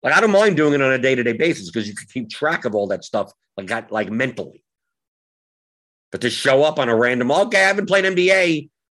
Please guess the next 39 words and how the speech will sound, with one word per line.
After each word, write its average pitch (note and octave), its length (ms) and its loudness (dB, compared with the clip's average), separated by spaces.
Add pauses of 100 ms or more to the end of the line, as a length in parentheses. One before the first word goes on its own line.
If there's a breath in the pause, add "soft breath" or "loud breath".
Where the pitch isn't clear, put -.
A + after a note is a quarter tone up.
(140)
D E3+ 140 2
F E3 120 -2
S E3+ 200 0
in C#3 80 2
a A#2+ 40 2
week. A#2 380 -2
Let C3+ 80 -4
me C#3 80 -2
show D3+ 180 0
up C3+ 120 0
on C3+ 100 0
a B2+ 60 2
random C3 360 0
Wednesday G#2+ 460 -2
and G#2 100 -4
look C3 160 -2
at A2 60 -10
the A#2 100 -2
injury G#2+ 300 -4
report, G2 280 -6
and F#2 80 -8
there's F#2 120 -8
a F#2 60 -6
hundred G2+ 300 -10
twenty F2 240 -14
names - 280 -18
on - 80 -20
it." - 260 -20 (680)
I'm, A#2+ 300 -4
I'm C3+ 160 -2
going A2 200 -2
back D2+ 200 -6
to - 60 -20
bed. - 200 -20 (260)
I'm G2+ 100 -8
just, F#2+ 180 -12
I'm, F#2 180 -10
I'm G#2 180 -4
done. - 220 -10